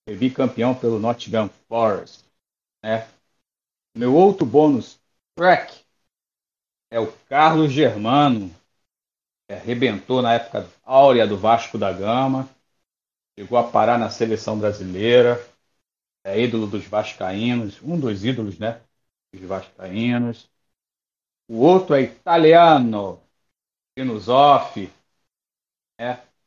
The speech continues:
E por que não citar o dinamarquês Peter Schmeichel, né, do United,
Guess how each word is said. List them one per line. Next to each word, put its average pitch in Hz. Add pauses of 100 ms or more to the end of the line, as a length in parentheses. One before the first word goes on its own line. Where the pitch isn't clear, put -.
(280)
E 185
por -
que 196
não 180
citar - (500)
o -
dinamarquês 147 (100)
Peter 170
Schmeichel, 113 (720)
né, 131 (220)
do 123
United, 117